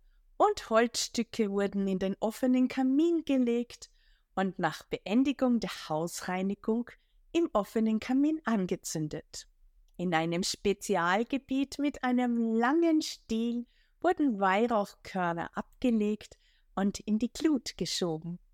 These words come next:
Der Duft von Holz, Rauch und Weihrauch liegt mir bei dieser Erinnerung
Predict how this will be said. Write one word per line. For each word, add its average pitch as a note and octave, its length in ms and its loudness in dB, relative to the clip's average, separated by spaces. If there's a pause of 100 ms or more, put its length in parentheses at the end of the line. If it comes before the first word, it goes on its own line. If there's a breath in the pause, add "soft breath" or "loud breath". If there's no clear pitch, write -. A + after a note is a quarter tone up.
(320)
Der F3 100 4
Duft - 440 -4
von F3 220 -4 (140)
Holz, - 560 -2 (260)
Rauch A3 540 2
und D#4 300 -4
Weihrauch F#3 640 0
liegt - 400 -6
mir A#3+ 120 2
bei A3+ 200 2
dieser D#4 560 0
Erinnerung A3 720 -2